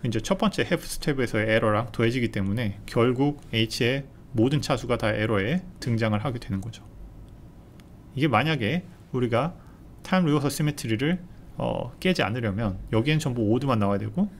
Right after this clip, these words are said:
큐뮬러티브 에러는 이분 차수만 나와야 됩니다. 해서, 어, 여기서 보여줄 트릭은, 어, 이 소개할 트릭은 이 오일러 알고리즘에서 등장하는 이 모든 차수 중에 오드 파워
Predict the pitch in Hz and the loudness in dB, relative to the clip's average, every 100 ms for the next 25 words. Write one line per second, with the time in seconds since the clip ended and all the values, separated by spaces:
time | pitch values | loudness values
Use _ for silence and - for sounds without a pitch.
0 | - - 180 175 151 135 107 107 151 202 | -6 0 2 0 0 2 2 2 2 0
1 | - 123 123 147 - 185 123 104 95 101 | -2 -2 0 0 -2 -2 -2 -2 -2 -6
2 | 113 - - - - - - - - - | -8 -14 -18 -20 -20 -20 -18 -20 -20 -18
3 | - - 175 120 98 - - - - - | -10 -2 0 2 -2 -6 -18 -12 -12 -12
4 | - - 110 104 107 - 120 131 127 117 | -18 -6 -2 -2 -2 0 2 2 2 0
5 | 175 - - 127 120 104 - 139 110 107 | 0 -6 0 2 2 0 0 -2 0 -2
6 | 104 - - - - - - - - - | -4 -12 -16 -16 -18 -18 -18 -18 -18 -10
7 | 170 - - - 151 139 107 - 117 104 | -8 -6 -6 -4 0 2 0 0 -4 2
8 | 180 202 - - - - - - - - | 0 0 -12 -20 -20 -20 -20 -20 -20 -16
9 | - 120 113 107 - - 131 156 156 104 | -6 -2 0 -2 -6 0 4 6 4 4
10 | 117 113 120 113 104 107 123 113 113 98 | 2 -2 -2 -2 -2 -2 -2 0 2 0
11 | 104 110 95 - - 104 107 127 151 - | -2 -4 -6 -8 -4 0 4 4 2 0
12 | 151 - 117 110 120 185 - - - - | -2 -2 -4 0 2 0 -2 -18 -20 -18
13 | - 113 143 156 - 139 101 90 | 0 2 4 2 4 4 4 0